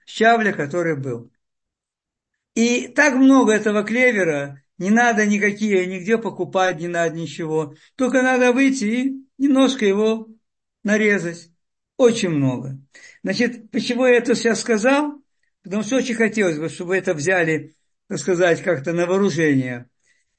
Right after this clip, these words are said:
Потому что мы говорили о зелени. Так вот, как раз зелень совершенно бесплатная, доступная.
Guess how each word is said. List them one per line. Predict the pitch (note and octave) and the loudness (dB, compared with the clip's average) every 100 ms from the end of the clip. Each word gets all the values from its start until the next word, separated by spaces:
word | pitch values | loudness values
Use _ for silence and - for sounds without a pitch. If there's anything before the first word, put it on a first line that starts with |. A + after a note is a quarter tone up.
| _ _ | _ _
Потому | - G3+ B3 B3 | -2 2 2 2
что | A#3+ | 2
мы | A#3 | 0
говорили | G#3+ A3+ A3 A3+ | 2 4 4 4
о | A3+ | 2
зелени. | G#3+ B3 B3 F#3 D3 C3+ C3+ _ _ _ | 2 2 2 0 -4 -6 -10 _ _ _
Так | - F#3+ | -2 2
вот, | A#3 | 2
как | A3+ | 2
раз | A3 A#3+ G#3 | 4 4 2
зелень | F3+ C4 A#3+ E3+ C#3 - _ | 2 2 2 -2 -8 -18 _
совершенно | - A3 G#3+ C4+ B3 | -4 -4 2 2 2
бесплатная, | F3+ F#3+ - F3 E3+ D#3 - D3 C#3+ | 0 -4 -4 0 0 0 -4 -6 -2
доступная. | A3 A#3 - G3 D3 D#3+ D3+ D3 D3 | 0 -2 -2 -2 -2 -4 -4 -4 -8